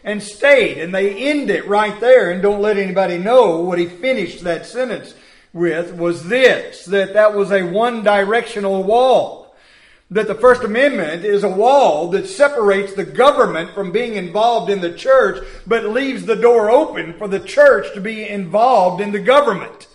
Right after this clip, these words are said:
So our founding father, Thomas Jefferson, writing to a question by the Danbury Baptist Association,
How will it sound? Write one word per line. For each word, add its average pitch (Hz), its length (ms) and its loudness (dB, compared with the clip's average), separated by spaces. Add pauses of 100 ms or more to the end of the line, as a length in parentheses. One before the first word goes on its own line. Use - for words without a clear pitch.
(800)
So 247 540 4
our 262 240 -2
founding 247 460 -2
father, 196 640 0
Thomas 214 320 -4
Jefferson, 185 560 -4
writing 196 580 0
to 196 140 0
a 180 80 -4
question 202 500 -6
by 180 140 0
the 170 80 -6
Danbury 196 640 -4
Baptist 196 480 -6
Association, 185 880 -8